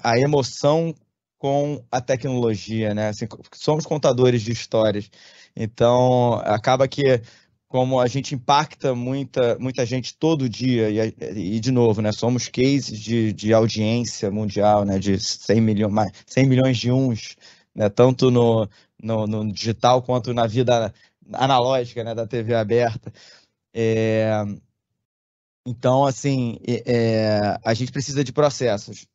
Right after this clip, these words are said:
né? Porque facilmente você pode se perder nos papéis e responsabilidades. Uma coisa é você ser protagonista e tá pensando no negócio,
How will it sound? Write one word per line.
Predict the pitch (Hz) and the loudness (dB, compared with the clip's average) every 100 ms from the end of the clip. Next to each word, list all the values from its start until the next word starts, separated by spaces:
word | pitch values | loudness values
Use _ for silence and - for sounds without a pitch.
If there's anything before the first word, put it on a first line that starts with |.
| _ _ | _ _
né? | 107 107 104 _ _ _ _ | -12 -10 -12 _ _ _ _
Porque | 117 - - 127 120 _ - | -10 -10 0 2 2 _ 0
facilmente | 143 143 151 127 127 143 131 135 | 2 2 -2 -2 -2 -4 -8 -10
você | 117 123 - 135 | -6 -6 -2 -4
pode | - 131 127 | 2 0 0
se | 131 | -8
perder | - 131 113 131 | -2 -2 2 0
nos | 127 123 | 0 0
papéis | 147 135 127 127 123 | -2 2 2 2 0
e | 127 | -4
responsabilidades. | 131 135 - 127 131 123 107 92 - - _ _ _ _ _ | -4 -8 -2 0 0 0 -2 -2 -8 -20 _ _ _ _ _
Uma | 110 | -4
coisa | 113 135 147 | 2 4 4
é | |
você | 135 - | 0 -2
ser | 139 - 151 | -4 2 0
protagonista | 151 127 135 120 110 135 170 - 175 165 | 2 0 0 0 -4 -4 -6 -6 -4 -4
e | 139 | -4
tá | 131 127 | 0 0
pensando | 120 131 120 135 135 | 0 -6 -4 -4 -2
no | 147 | -2
negócio, | 156 156 117 98 - | 0 2 2 0 -8